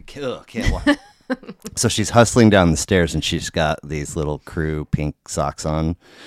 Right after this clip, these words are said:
Speaker 1: So you just see
Speaker 2: See
Speaker 1: pink
Speaker 2: the
Speaker 1: socks.
Speaker 2: socks.
Speaker 1: Yeah.
Speaker 2: That's
Speaker 1: it's,
Speaker 2: cute.
Speaker 1: it, she sees it and she cringes. You know, "Oh, it's so bad and I shouldn't have worn those socks." I'm like, "It's my favorite part of the
Speaker 2: Yeah.
Speaker 1: whole thing. Like, come on."
Speaker 2: I kinda like that.
Speaker 1: Yeah. But,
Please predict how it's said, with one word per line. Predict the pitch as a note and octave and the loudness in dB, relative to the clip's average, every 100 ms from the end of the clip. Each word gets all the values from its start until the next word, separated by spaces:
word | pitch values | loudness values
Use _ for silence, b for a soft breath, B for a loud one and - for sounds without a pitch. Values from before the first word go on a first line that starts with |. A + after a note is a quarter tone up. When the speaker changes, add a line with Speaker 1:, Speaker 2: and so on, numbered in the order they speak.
| B | B
Speaker 1:
So | - | -10
you | D#2+ | -8
just | C#2 | -8
see | - | -10
Speaker 2:
See | C#2 | -4
Speaker 1:
pink | D#2+ D2+ | -2 -2
Speaker 2:
the | - | -4
Speaker 1:
socks. | D2+ D2 - | -6 -6 -4
Speaker 2:
socks. | |
Speaker 1:
Yeah. | E2 F2+ F2 D#2+ | 0 2 2 0
Speaker 2:
That's | - - | -4 -10
Speaker 1:
it's, | - | -12
Speaker 2:
cute. | - - - | -10 -10 -12
Speaker 1:
it, | B B B | B B B
she | - A#2 | -6 -2
sees | A#2+ B2 A2+ F#2+ | 0 0 0 0
it | |
and | D#2+ | -4
she | - - | -6 -10
cringes. | - F2 D#2 G#1+ A1+ - - B B B B B | -4 -2 -2 -8 -12 -12 -14 B B B B B
You | - | -8
know, | D#2 C#2 C#2 C2+ | -4 -4 -6 -6
"Oh, | F#2+ F#2+ F#2 | -2 2 2
it's | E2+ | 0
so | - G2+ F#2 | -2 0 2
bad | F2+ F2+ E2+ F2 | 0 0 0 0
and | D#2 | -2
I | D#2 | -4
shouldn't | - G2 | -2 0
have | F#2+ | 2
worn | F2+ F2+ | 2 0
those | E2 | -2
socks." | - F2+ E2+ - | -2 -2 -2 -8
I'm | |
like, | D2 D2 - | -10 -10 -8
"It's | F2+ F#2+ - | -6 -6 -4
my | G2+ | -4
favorite | - D#2 C#2 C#2+ | -4 -6 -8 -10
part | - D2 C#2 | -8 -8 -10
of | - | -6
the | |
Speaker 2:
Yeah. | B3+ C#4+ B3 | -4 -2 -2
Speaker 1:
whole | G#3+ | -4
thing. | C#2 | -6
Like, | C2 - | -10 -8
come | G2+ D#2 | -4 -4
on." | B1 - _ | -6 -16 _
Speaker 2:
I | F3+ | -14
kinda | G3+ F#3 | -12 -12
like | F3 F#3+ - | -14 -16 -16
that. | C3 - | -18 -16
Speaker 1:
Yeah. | E2+ C#2+ A#1+ _ _ _ _ b b b _ | -18 -18 -20 _ _ _ _ b b b _
But, | B2+ A#2 - - | 0 0 -4 -10